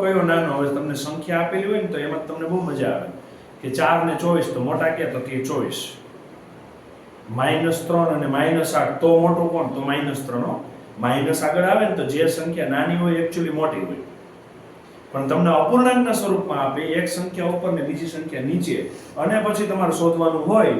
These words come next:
કે કયું મોટું ને કયું નાનું, તો અહીંયા જોઈએ. ચલો, તમને એક ઉદાહરણ આપેલું છે, સમજો કે ત્રણ ના છેદમાં અગિયાર, બરાબર છે? સત્તર ના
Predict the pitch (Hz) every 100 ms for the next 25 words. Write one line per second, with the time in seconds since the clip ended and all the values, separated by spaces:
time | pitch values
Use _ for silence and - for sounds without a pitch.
0 | - 120 170 180 165 170 165 143 131 151
1 | 156 175 175 120 - 175 175 170 - -
2 | - - - 127 127 110 110 95 - -
3 | - - - - - - - - - -
4 | - - 180 226 226 214 220 208 - -
5 | - 120 110 147 - - - - - -
6 | 185 185 156 - - 127 - - - -
7 | 120 139 139 - - - - - - -
8 | - - - - - - - - - -
9 | - - - - - - - - - -
10 | 185 208 220 208 - - - - - -
11 | - - - - - - - - - -
12 | - - 175 180 202 190